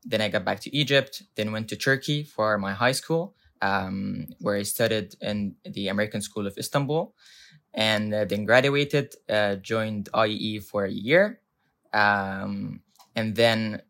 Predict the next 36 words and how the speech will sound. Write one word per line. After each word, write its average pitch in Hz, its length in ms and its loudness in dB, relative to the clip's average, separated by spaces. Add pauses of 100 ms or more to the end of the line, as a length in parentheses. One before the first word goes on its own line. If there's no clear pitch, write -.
uh, 104 160 2
transferred 113 800 0
to 107 220 -8
King's 104 280 -6
College 104 340 -4
London, 139 460 0
where 101 260 0
I'm 98 140 -6
currently 107 420 -4
studying 101 540 -2 (240)
the - 100 -4
second 127 400 -2
year 135 380 2 (140)
of 104 260 -4
international 104 480 -6
relations. 131 520 -2 (760)
Um, 101 720 0 (220)
I've 117 240 6
grew 135 160 6
up 127 260 6 (160)
in, 113 640 0 (200)
uh, 101 420 2
Egypt 117 320 0
and 104 100 0
Saudi, 131 440 4 (120)
as 101 160 -4
I, 104 180 0
as 101 180 -4
I 101 60 -4
previously 113 420 -8
said, 156 300 2 (460)
and, 104 460 -2
uh, 101 260 0
yeah, 139 180 2 (200)
this 117 240 -4
is 120 240 -6